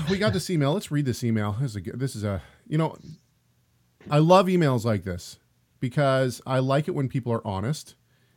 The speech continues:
and, uh, and tell us that we could do better.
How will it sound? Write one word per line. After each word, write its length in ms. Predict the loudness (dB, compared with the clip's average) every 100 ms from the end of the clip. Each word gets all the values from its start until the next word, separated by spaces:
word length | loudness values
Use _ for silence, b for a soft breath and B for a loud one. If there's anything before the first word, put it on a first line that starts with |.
| _ -2
and, 640 | 2 2 2 0 -2 -6 -4
uh, 540 | 0 2 0 -2 -8 -14 -18 -20 -20 _ -12
and 960 | -6 -4 -2 -4 -8 -18 -16 -8 -8 -8 -18 -14
tell 260 | 0 2 4
us 120 | 0
that 100 | -2
we 80 | -2
could 140 | -2
do 100 | -2
better. 300 | -4 -8 -12